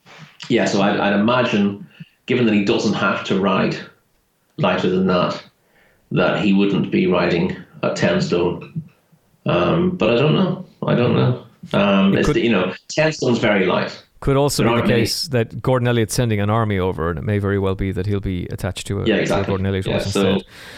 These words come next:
Speaker 2: Now,
Speaker 1: I wouldn't worry. I wouldn't worry too much about that.
Speaker 2: is your
Speaker 1: Um,
Speaker 2: second pick, uh, and, and here's the question: which of these two is your preferential, is your preferential horse, and is your second pick a shorter price or a bigger price?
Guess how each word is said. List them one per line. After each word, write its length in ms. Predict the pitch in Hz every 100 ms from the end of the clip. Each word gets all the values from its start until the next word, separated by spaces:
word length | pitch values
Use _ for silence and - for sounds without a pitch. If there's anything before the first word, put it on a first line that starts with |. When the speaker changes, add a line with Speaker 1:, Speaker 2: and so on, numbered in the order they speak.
| - - -
Speaker 2:
Now, 240 | 131 131 107
Speaker 1:
I 60 |
wouldn't 180 | 110 104
worry. 140 | 95 95 - -
I 60 | 107
wouldn't 200 | 113 104
worry 180 | 98
too 120 | 98 101
much 200 | 90 87
about 200 | 90 92
that. 320 | 98 98 -
Speaker 2:
is 240 | 175 180
your 140 | 196 190
Speaker 1:
Um, 320 | 196 190 196
Speaker 2:
second 680 | 196 214 - 151 110 104 -
pick, 600 | 117 101 - - - _ _ -
uh, 560 | 113 107 104 104 104 - - - -
and, 300 | 127 123 113
and 120 | - 113
here's 180 | 131
the 100 | 117
question: 500 | 110 143 - 107 101 113
which 300 | 123 143 -
of 100 | 135
these 200 | 139 131
two 440 | - 139 127 120 -
is 200 | 120 107
your 220 | 110 107
preferential, 840 | - 156 139 95 98 - 110 101 - -
is 80 | 110
your 80 | 110
preferential 720 | 113 - 143 143 101 85 90
horse, 320 | 107 107 - -
and 340 | 113 110 113 -
is 220 | 135 123
your 120 | 135
second 440 | 123 - 139 135 123
pick 280 | - 127 -
a 140 | 107
shorter 460 | - - 170 185 190
price 440 | - - - - -
or 160 | - 139
a 100 | -
bigger 340 | - 139 -
price? 580 | - - - - -